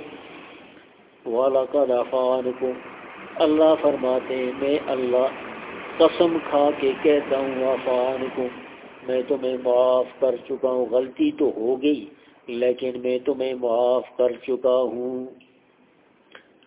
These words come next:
اللہ تو معاف کر دے، لیکن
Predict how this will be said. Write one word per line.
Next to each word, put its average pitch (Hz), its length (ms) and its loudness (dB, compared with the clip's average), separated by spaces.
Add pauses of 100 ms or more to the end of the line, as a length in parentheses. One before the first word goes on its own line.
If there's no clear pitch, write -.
(120)
اللہ 135 380 -2
تو 147 100 -2
معاف 117 400 -2
کر 131 180 0
دے، 120 220 -4 (640)
لیکن 127 440 -4